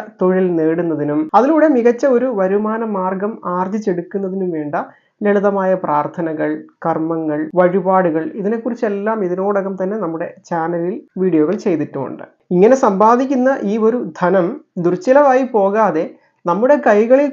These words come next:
തന്നെ നിലനിൽക്കുന്നതിന് വേണ്ടിയിട്ടുള്ള കർമ്മങ്ങളെക്കുറിച്ചും നമ്മുടെ ചാനലിൽ വീഡിയോകൾ ചെയ്തിട്ടുണ്ട്. എന്നാൽ ഇന്നത്തെ ഈ ഒരു വീഡിയോയിലൂടെ നമ്മൾ മനസ്സിലാക്കാൻ പോകുന്നത്, നമ്മൾ ഓരോ തവണയും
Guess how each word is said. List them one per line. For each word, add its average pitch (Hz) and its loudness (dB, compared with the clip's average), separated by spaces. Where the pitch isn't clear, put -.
തന്നെ 240 -2
നിലനിൽക്കുന്നതിന് 254 0
വേണ്ടിയിട്ടുള്ള 214 -2
കർമ്മങ്ങളെക്കുറിച്ചും 185 -2
നമ്മുടെ 294 4
ചാനലിൽ 226 0
വീഡിയോകൾ 170 2
ചെയ്തിട്ടുണ്ട്. 160 -4
എന്നാൽ 320 4
ഇന്നത്തെ 370 4
ഈ - 4
ഒരു 254 0
വീഡിയോയിലൂടെ 208 4
നമ്മൾ 180 -2
മനസ്സിലാക്കാൻ 190 0
പോകുന്നത്, 135 0
നമ്മൾ 214 6
ഓരോ 233 10
തവണയും 226 6